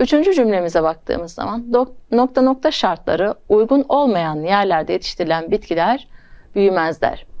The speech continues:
Yani iklim şartları uygun olmayan yerlerde yetiştirilen bitkiler büyümezler. Evet. Devam edelim.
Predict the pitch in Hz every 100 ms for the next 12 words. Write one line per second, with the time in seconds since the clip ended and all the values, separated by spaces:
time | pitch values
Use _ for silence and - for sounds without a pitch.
0 | - - - - 254 294 208 165 - -
1 | - - 220 - 269 349 - 240 208 202
2 | 190 180 151 - - - - - 214 240
3 | 285 240 - 262 285 214 170 151 180 214
4 | 208 160 135 - - - - - - -
5 | - - - - - 214 - - 269 202
6 | 151 185 240 - 156 185 269 - - -
7 | 214 180 143 - - - - - - -
8 | - - - - - - _ - _ _
9 | _ - - - - - - - - -
10 | _ _ - - - - - - _ _
11 | - _ _ - - - _ - - 165
12 | 160 190 - - - - - - _ _
13 | _ - - - - - - - - -
14 | - - - - - - - - 440 349
15 | 214 160 143 147 -